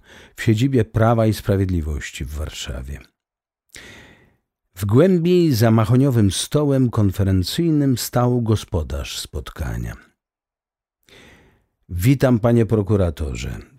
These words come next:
Prezes pis wyciągnął rękę w stronę Witkowskiego. Ten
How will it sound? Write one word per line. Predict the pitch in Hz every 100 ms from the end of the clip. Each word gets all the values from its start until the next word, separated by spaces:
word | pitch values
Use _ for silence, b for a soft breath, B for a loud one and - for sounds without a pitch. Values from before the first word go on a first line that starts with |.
| -
Prezes | 110 101 98 -
pis | - 123 113 - - - _ -
wyciągnął | 98 107 123 104 95 92
rękę | 113 127 101 117
w | 101
stronę | - 101 95
Witkowskiego. | 85 - 76 - - 60 - - _ _ _ _ _ B B B B -
Ten | 135 135